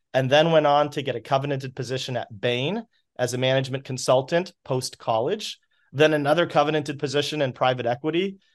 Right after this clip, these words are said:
and then yet another covenanted spot at Stanford, where he came to the farm, um, and got an M B A from the Graduate School of Business in two thousand and seven. Now, at Stanford,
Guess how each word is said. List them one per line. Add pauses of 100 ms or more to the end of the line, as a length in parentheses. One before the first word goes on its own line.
(160)
and
then
yet
another
covenanted
spot
at
Stanford,
where
he
came
to
the
farm, (380)
um,
and
got
an
M
B
A
from
the
Graduate
School
of
Business (320)
in
two
thousand
and
seven. (720)
Now,
at
Stanford,